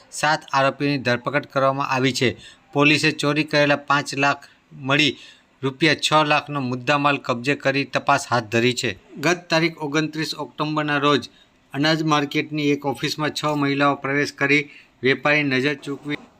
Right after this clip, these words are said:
ખાનામાંથી પાંચ લાખ રૂપિયા ચોરી કરી ફરાર થઈ ગઈ હતી. વેપારીએ દાહોદ ટાઉન એ ડિવિઝન પોલીસને ફરિયાદ નોંધાવી બાદ પોલીસે ગુનાની ગંભીરતાને ધ્યાને રાખી અલગ અલગ ટીમ બનાવીને તપાસ તાત્કાલિક ધોરણે હાથ ધરી હતી. રિપોર્ટર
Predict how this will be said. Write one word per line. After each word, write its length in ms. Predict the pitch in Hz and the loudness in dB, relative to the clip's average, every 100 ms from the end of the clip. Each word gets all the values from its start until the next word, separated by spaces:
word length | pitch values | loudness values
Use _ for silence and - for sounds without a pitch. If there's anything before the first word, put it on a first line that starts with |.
| - | 0
ખાનામાંથી 720 | 165 175 165 151 151 - 151 - | 4 6 6 4 2 2 -2 0
પાંચ 240 | 147 147 147 | 2 2 2
લાખ 240 | 143 139 131 | 0 0 0
રૂપિયા 400 | 127 - 143 123 | -2 0 0 0
ચોરી 280 | 139 139 120 | -2 -6 -4
કરી 200 | 139 139 | -4 -4
ફરાર 220 | - 139 139 | 0 0 0
થઈ 200 | 143 139 | -2 -2
ગઈ 220 | 135 135 | 0 0
હતી. 240 | 131 123 120 - _ - | 2 -2 -2 -18 _ -2
વેપારીએ 500 | 131 135 147 147 147 | -2 2 2 2 0
દાહોદ 400 | 131 131 139 151 | 2 2 0 -4
ટાઉન 540 | - 139 127 143 143 - _ | -4 0 2 0 -6 -12 _
એ 160 | 156 151 | -2 0
ડિવિઝન 460 | 139 139 135 147 | 2 0 -2 -4
પોલીસને 500 | 139 135 139 120 143 | -4 -6 -6 -8 -8
ફરિયાદ 360 | 135 - 135 139 | -8 -6 -4 -4
નોંધાવી 400 | 127 127 139 147 143 | -2 0 0 0 2
બાદ 140 | 147 143 - - _ | 0 -2 -18 -20 _
પોલીસે 480 | 135 143 147 - 151 127 | 0 0 0 0 -2 -2
ગુનાની 400 | 127 139 143 139 | -4 -2 0 0
ગંભીરતાને 560 | 120 120 143 143 143 139 | -2 0 0 0 0 0
ધ્યાને 360 | 110 120 139 139 | 0 0 2 2
રાખી 400 | 143 143 147 120 - _ | 0 0 -4 -4 -12 _
અલગ 260 | 135 151 151 | -2 0 2
અલગ 180 | 156 147 | 0 -2
ટીમ 320 | - 151 151 - - _ | -6 -6 -6 -12 -20 _
બનાવીને 420 | 143 147 151 151 143 143 | -4 0 0 -2 -4 -4
તપાસ 340 | 135 147 - | -2 -2 -2
તાત્કાલિક 480 | 135 131 - 139 127 | -4 -4 -2 -2 0
ધોરણે 240 | 127 135 | -2 0
હાથ 220 | 120 117 110 | 0 -2 -2
ધરી 240 | 120 120 117 | 2 4 4
હતી. 260 | 117 92 - _ _ _ _ - | 2 -6 -14 _ _ _ _ -2
રિપોર્ટર 420 | 139 139 151 156 | -2 2 2 2